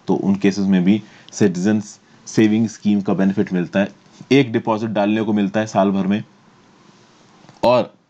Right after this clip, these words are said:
आपको अपने रिटायरमेंट बेनिफिट एक बार मिल गए, तो रिटायरमेंट बेनिफिट के अंदर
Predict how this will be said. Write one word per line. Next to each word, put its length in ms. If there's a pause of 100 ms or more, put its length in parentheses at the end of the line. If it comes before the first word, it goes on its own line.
(320)
आपको 320
अपने 180
रिटायरमेंट 760
बेनिफिट 320
एक 100
बार 120
मिल 160
गए, 200 (420)
तो 60
रिटायरमेंट 440
बेनिफिट 340
के 100
अंदर 320